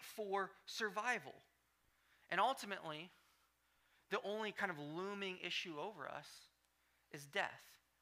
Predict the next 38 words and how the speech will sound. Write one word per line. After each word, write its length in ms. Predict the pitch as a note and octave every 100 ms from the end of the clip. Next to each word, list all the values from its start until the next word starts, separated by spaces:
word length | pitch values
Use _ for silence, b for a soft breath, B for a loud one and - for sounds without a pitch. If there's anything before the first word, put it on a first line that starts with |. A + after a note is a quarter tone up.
| b b b -
And 120 | F3
so 100 | G#3
we, 160 | F3 C#3+
we 80 | E3
fight 400 | - - F#3 G#3
to 80 | E3+
try 180 | - D3+
to 60 |
survive. 480 | - D3 E3 E3+ G#3
We 100 | E3
redefine 580 | C#3+ F#3 F3 F#3 D#3 D3
good 100 | D#3+
and 100 | D3
evil 360 | E3+ G3 A3 F#3
in 80 |
our 100 | D#3+
own 140 | E3 G3
eyes 160 | A#3 A#3+ B B
because 260 | G3 A3 G3+
we're 120 | F3+
just 360 | F#3 A3+ -
trying 360 | - F#3 F#3 F3+
to 100 | F3
stay 560 | - - E3+ D#3+ E3 E3 B B
alive, 520 | F3+ F3+ G3+ F#3+ D#3+ C#3+
and 120 | D#3
we 120 | D3+
fear 680 | C#3+ - B3+ A#3+ D3+ C3 D#3 - B B B
the 80 | E3
power 320 | - E3 E3
of 220 | D#3 C#3 C3
death 340 | C#3+ B2 - - - B B B -
as 140 | D3+
a, 60 | D3 - - - - - _ _ _ _ _ b b b b
as 140 | D#3 D3
a 40 |
weapon 360 | C#3 C#3 D#3 F#3+
over 240 | C4